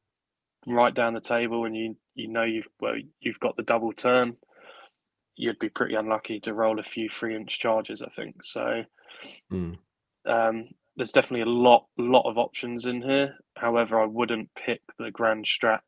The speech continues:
Speaker 1: that is do four of the battle tactics below.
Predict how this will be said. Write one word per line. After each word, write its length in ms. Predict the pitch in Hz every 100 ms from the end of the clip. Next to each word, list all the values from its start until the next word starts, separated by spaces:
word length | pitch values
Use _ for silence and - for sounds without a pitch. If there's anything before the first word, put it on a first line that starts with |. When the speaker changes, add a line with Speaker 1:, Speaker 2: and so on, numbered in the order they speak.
| 117
Speaker 1:
that 160 | 113
is 240 | 107 107 -
do 140 | - 104 - -
four 300 | 113 117 120
of 100 | 113
the 260 | - 117 117 -
battle 220 | 123 123
tactics 500 | - 131 - 127 - -
below. 340 | 123 131 135